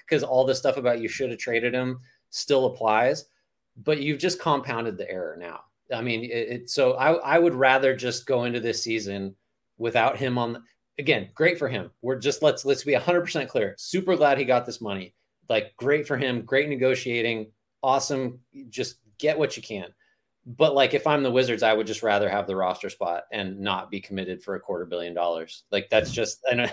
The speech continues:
<laughs> when you put it that way, it's like, well, no shit. But, uh, I, I, that's just, I mean, how, how damning is that? When you're talking about a guy that just signed, it's not like this is Russell Westbrook starting last year. It's like, th-, he hasn't even collected a check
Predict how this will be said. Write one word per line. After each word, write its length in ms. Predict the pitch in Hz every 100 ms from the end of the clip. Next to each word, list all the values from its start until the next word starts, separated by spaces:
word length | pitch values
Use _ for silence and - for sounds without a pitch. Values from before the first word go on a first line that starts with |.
| 160
<laughs> 240 | - 131 147
when 100 | 160
you 80 |
put 120 | 135 160
it 80 |
that 180 | 139 131
way, 80 | 113
it's 120 | 110
like, 120 | 104
well, 100 | 107
no 120 | 117 110
shit. 340 | - 110 -
But, 180 | 113 101 - - _ -
uh, 320 | 113 101 92 92
I, 120 | 110 - 135
I, 120 | 123 - -
that's 300 | 135 131 -
just, 440 | 120 - - _ -
I 60 | 139
mean, 160 | 156
how, 220 | 127 175 - _ -
how 120 | 262
damning 420 | 165 170 208 139
is 140 | 104 92
that? 220 | 85 - -
When 100 | 156
you're 80 |
talking 220 | 160 233 214
about 120 | 180
a 40 |
guy 140 | 170 143
that 180 | 110
just 420 | - 165 190 190 -
signed, 300 | 151 104 87
it's 160 | 117
not 160 | 180 214
like 180 | 233 190
this 140 | 202
is 100 | 185
Russell 300 | 143 160 160
Westbrook 400 | 131 143 - 131
starting 320 | - 123 110
last 320 | 110 117 - 131
year. 120 | 117
It's 140 | 107
like, 160 | 120 101 _ _ _ 131
th-, 120 | - _ 139
he 160 | -
hasn't 220 | 233 240 247
even 180 | 208
collected 400 | - 139 165 147
a 80 | 101
check 320 | - - 165